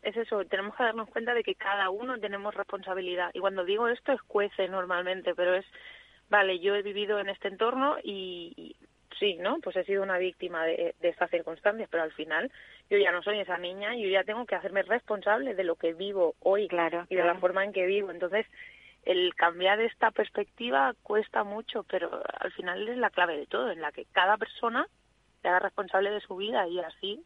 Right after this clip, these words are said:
Speaker 1: pues eso, podamos sanar una sociedad.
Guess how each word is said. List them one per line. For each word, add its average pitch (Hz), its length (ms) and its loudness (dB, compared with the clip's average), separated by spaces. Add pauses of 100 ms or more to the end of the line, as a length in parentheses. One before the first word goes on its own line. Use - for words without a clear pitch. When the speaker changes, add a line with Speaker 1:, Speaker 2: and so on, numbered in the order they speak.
(100)
Speaker 1:
pues 180 160 -8
eso, 185 220 -6
podamos 185 460 -2 (840)
sanar 190 280 2
una 180 200 -4
sociedad. 170 480 -4